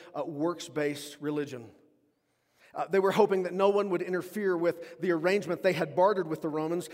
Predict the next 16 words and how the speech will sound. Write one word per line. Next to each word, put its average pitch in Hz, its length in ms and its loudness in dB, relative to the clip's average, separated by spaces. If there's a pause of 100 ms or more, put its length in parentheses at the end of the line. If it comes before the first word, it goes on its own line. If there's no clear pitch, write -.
(120)
that 170 120 2
had 180 140 2
left 180 220 0
them 202 160 0
empowered, 190 680 2 (220)
uh, 151 160 -2
and 180 160 0
enriched 170 760 0 (180)
to - 100 -14
continue, 170 640 -4 (220)
uh, 147 140 -4
to 147 260 -4
run 160 520 0
the 147 60 -6
religious 151 420 -4
establishment. 123 680 -10